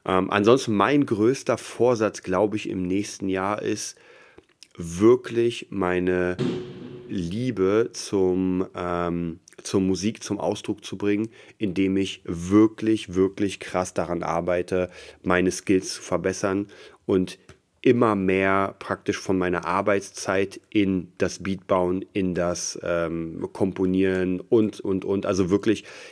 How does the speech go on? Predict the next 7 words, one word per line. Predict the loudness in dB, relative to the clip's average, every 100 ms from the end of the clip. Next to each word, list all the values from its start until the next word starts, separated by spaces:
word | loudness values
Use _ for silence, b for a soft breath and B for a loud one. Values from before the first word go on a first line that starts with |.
| B
in | -4 0
diesem | 0 0
Bereich | 0 2 0 0
einfach | -4 -4 -4 0
eine | 2 0 B B
Koryphäe | -8 -2 -2 0 0 2 0
werden. | -4 -6